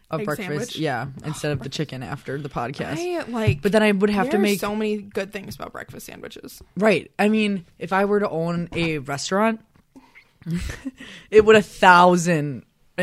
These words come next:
Speaker 1: percent be a breakfast place.
Speaker 2: Mm-hmm.
Speaker 1: Because, like, during the week, like, you don't really have
Speaker 2: But
Speaker 1: time to
Speaker 2: breakfast
Speaker 1: make
Speaker 2: all day.
Speaker 1: breakfast. Yeah,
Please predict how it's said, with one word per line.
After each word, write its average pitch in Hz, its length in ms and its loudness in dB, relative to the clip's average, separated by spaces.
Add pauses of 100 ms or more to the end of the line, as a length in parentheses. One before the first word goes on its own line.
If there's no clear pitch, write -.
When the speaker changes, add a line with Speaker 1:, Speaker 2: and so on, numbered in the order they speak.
(100)
Speaker 1:
percent 151 520 -4
be 170 160 0
a 147 40 0
breakfast 131 500 -8
place. - 460 -10
Speaker 2:
Mm-hmm. 233 420 -6 (480)
Speaker 1:
Because, 233 300 4
like, 262 180 4 (220)
during 294 260 6
the 285 100 4
week, 190 420 -2
like, 202 200 2
you 208 120 2
don't 254 240 4
really 220 580 2 (100)
have 180 260 0
Speaker 2:
But 233 80 -2
Speaker 1:
time 214 180 6
to 214 60 2
Speaker 2:
breakfast 190 180 4
Speaker 1:
make - 140 0
Speaker 2:
all 220 320 4
day. 208 60 -6 (220)
Speaker 1:
breakfast. - 320 -14 (460)
Yeah, 165 300 0